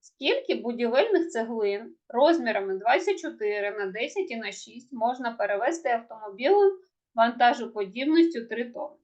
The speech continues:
Для того, щоб розв'язати таку задачу, нам потрібно подумати, якої форми має цеглина.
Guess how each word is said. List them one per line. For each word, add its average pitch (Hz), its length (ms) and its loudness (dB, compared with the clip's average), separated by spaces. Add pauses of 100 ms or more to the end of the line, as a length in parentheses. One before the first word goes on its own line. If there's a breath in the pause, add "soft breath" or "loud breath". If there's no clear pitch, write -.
(460)
Для 254 100 4
того, 403 260 6
щоб 330 200 2
розв'язати 262 600 4
таку 233 320 -8
задачу, 220 680 -4 (220)
нам 285 320 2
потрібно 330 680 2 (180)
подумати, 226 600 -4 (240)
якої 311 460 6
форми 294 520 6
має 269 420 4
цеглина. 262 600 -4